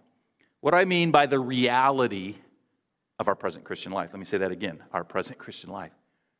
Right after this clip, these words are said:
Well, as we read verse eight, did you see how Peter describes our experiences? He makes several declarative statements.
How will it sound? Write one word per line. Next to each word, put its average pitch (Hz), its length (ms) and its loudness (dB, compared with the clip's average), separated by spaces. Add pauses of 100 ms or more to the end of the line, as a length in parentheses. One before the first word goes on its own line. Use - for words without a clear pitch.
(920)
Well, 123 180 4
as 143 180 4
we 147 120 2
read 185 280 2
verse 226 240 6
eight, 113 380 2 (340)
did 135 140 -4
you 147 60 -6
see 226 180 0
how 208 160 4
Peter 180 260 2
describes 120 880 2 (300)
our 127 180 6
experiences? 117 1080 -2 (1040)
He 165 120 0
makes 170 320 2
several 175 500 2 (280)
declarative 170 720 4
statements. 117 800 -4